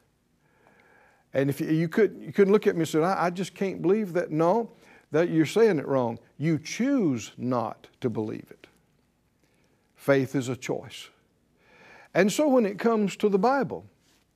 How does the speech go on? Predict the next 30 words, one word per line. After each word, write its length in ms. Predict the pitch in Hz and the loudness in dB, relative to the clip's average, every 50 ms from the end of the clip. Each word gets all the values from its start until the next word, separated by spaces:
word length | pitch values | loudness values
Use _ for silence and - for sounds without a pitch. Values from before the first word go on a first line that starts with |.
| _ _ _ _ _ _ _ _ _ _ - _ _ _ _ | _ _ _ _ _ _ _ _ _ _ -20 _ _ _ _
it's 160 | 143 147 - | -6 2 2
a 80 | 208 208 | 2 2
choice. 560 | - - 285 - - - - - - - - _ _ _ _ _ _ _ _ | 2 0 0 -2 -2 -6 -10 -16 -20 -20 -20 _ _ _ _ _ _ _ _
You, 300 | - 143 165 175 165 156 | -2 0 2 4 4 4
you 220 | 143 147 151 143 131 | 4 4 2 4 6
read 300 | 131 156 185 202 170 - | 6 6 6 6 4 2
what 160 | 196 190 - | 0 2 2
the 80 | 185 | 0
Bible 340 | 160 170 180 180 170 151 165 | 2 4 4 4 2 2 -2
says, 380 | 147 - - 160 202 226 208 170 | -2 0 0 2 2 2 2 2
or 160 | 135 139 139 | 2 2 2
you 160 | 139 156 165 | 2 2 0
hear 240 | 151 120 151 165 170 | 2 4 4 4 4
what 180 | 160 170 165 - | 2 0 -2 -2
the 100 | 165 147 | -2 2
Bible 340 | 147 147 147 143 131 135 | 2 4 4 4 2 -2
says, 460 | 120 - 131 123 135 - - 190 - - _ _ _ _ _ _ _ _ _ _ _ | -2 -2 -2 -2 -2 -2 -4 -10 -14 -18 _ _ _ _ _ _ _ _ _ _ _
and 180 | - 139 165 196 | 0 2 2 4
then 140 | 220 226 233 | 4 4 4
you 100 | 240 226 | 4 4
make 220 | 226 220 202 - | 2 0 0 -2
a 40 | 208 | -4
choice. 500 | - - 330 311 - 107 - - - - _ _ _ _ _ _ _ _ _ _ _ _ _ - | -4 -2 -4 -4 -4 -6 -10 -14 -18 -20 _ _ _ _ _ _ _ _ _ _ _ _ _ -4
You 140 | 104 156 185 | 0 0 2
either 160 | 160 139 113 | 2 0 -2
believe 260 | 107 127 135 151 180 | 0 2 2 2 2
it 160 | 269 - - - _ _ _ _ _ _ _ _ _ _ _ _ _ _ _ _ | 0 -6 -10 -16 _ _ _ _ _ _ _ _ _ _ _ _ _ _ _ _
or 100 | 139 156 | 0 2
you 120 | 165 185 | 2 4
don't. 420 | 190 208 269 262 180 98 - - | 2 2 2 2 0 -4 -8 -14